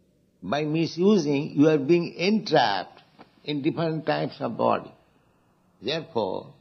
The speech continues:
to get relief from this tedious, uh, business of accepting one body and giving it up, again another body and again another,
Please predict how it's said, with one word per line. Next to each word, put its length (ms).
to 80
get 240
relief 760
from 380
this 360
tedious, 720
uh, 340
business 640
of 240
accepting 640
one 280
body 460
and 160
giving 260
it 140
up, 300
again 300
another 300
body 340
and 100
again 180
another, 280